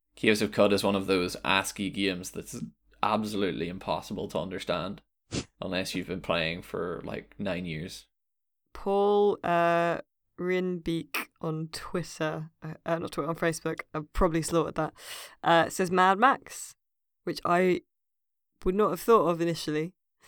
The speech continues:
Speaker 2: uh, but it says it has some cool secrets and Easter eggs to find and just has a beautiful world overall. I think e-, everyone agrees that, like, the best thing about Mad Max was,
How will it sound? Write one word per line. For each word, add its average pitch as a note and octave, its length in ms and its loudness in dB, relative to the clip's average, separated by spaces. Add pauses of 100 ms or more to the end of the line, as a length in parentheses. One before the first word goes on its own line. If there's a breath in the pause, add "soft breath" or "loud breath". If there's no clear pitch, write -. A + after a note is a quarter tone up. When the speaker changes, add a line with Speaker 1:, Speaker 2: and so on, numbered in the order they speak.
(360 soft breath)
Speaker 2:
uh, E3 220 2
but - 120 -6
it - 40 -6
says F#3 180 -2
it F3+ 40 -2
has F3 180 0
some F3+ 100 -4
cool A3+ 220 2
secrets - 580 0
and F#3 140 0
Easter F3+ 260 0
eggs E3+ 140 -2
to - 60 -12
find D#3+ 360 0
and F3 100 -4
just E3+ 180 -4
has F3+ 180 -2
a E3 40 -8
beautiful F3 360 -2
world E3+ 300 2
overall. F3+ 500 2
I F3+ 80 0
think C#4 260 0
e-, A3 180 6
everyone G#3 600 6
agrees F3 340 2
that, - 140 -4
like, E3+ 160 4
the D#3 80 -6
best F#3 260 0
thing F3 180 4
about D3+ 260 4
Mad D3+ 200 4
Max D#3 340 -4
was, D#3 520 0